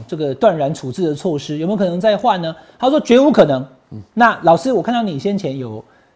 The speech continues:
Speaker 1: 一个脸书 po 文是说：“我宁可投给赖清德，也不要投给侯友宜。”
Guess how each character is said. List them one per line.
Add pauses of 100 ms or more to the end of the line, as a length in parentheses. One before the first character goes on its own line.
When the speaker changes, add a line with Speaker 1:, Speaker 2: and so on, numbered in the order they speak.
(560)
Speaker 1:
一
个
脸
书
po
文
是
说 (460)
：“我
宁
可
投
给
赖
清
德，
也
不
要
投
给
侯
友
宜。”